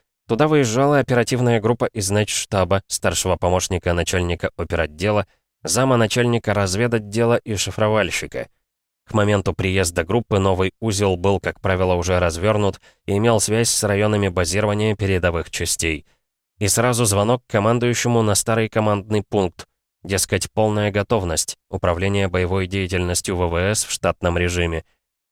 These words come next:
Но на этот раз такая схема не работала, слишком уж всё быстро менялось.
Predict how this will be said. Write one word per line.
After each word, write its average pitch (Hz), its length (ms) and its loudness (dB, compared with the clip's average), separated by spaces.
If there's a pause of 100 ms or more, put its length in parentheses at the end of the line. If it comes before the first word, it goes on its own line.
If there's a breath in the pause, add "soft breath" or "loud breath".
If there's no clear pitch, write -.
(160)
Но 104 120 0
на 135 140 4
этот 135 180 0
раз 147 200 0
такая 127 280 0
схема 123 320 0
не 120 120 2
работала, 95 540 2 (260)
слишком 113 480 -2
уж 110 220 -2
всё - 260 -4
быстро 104 360 -4
менялось. 104 580 0